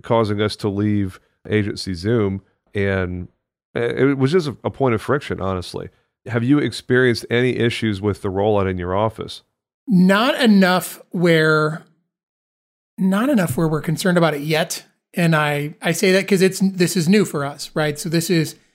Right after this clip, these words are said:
Speaker 2: uh, we're still waiting on the, the massive download from Ivans. We've got a lot of our data that we imported, so that Ivans data is kicking in and we're seeing it. Uh, one of the things we have done to offset that was a thirty-day review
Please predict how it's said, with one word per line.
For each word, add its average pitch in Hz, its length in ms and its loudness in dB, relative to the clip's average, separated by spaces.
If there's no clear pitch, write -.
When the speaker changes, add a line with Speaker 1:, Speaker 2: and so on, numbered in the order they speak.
Speaker 2:
uh, 151 160 0
we're 170 100 4
still 190 200 0
waiting 160 260 2
on 151 160 0
the, 147 300 -2
the 147 160 -4
massive 147 420 -2
download 147 440 -2
from 147 160 -2
Ivans. 143 500 -2
We've 151 180 -6
got 147 220 -2
a 147 60 -2
lot 147 160 -2
of 143 80 -4
our 139 100 -4
data 147 240 -2
that 139 180 -6
we 175 180 2
imported, 143 500 -2
so - 120 -2
that 175 120 4
Ivans 160 360 -2
data 151 240 0
is 147 120 -2
kicking 185 320 0
in 156 140 0
and 156 100 -2
we're 143 60 -6
seeing 165 400 0
it. 214 240 -2
Uh, 147 160 -4
one 185 200 4
of 202 60 4
the 196 80 4
things 175 240 0
we 175 100 2
have 143 100 0
done 151 200 2
to 156 120 -2
offset 151 460 0
that 147 220 -2
was 143 500 -2
a 139 100 -2
thirty-day 156 640 0
review 147 640 -2